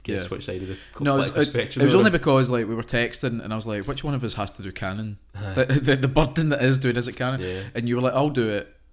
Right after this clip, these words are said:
Speaker 2: And then you said, "Ha ha, now you need to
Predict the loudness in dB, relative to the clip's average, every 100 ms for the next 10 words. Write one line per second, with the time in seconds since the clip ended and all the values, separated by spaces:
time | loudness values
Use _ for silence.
0 | _ _ _ _ -8 -6 -4 -6 -6 -6
1 | -6 -8 -10 -12 -6 -4 -4 -6 -6 -8
2 | -6 -8 -10 -10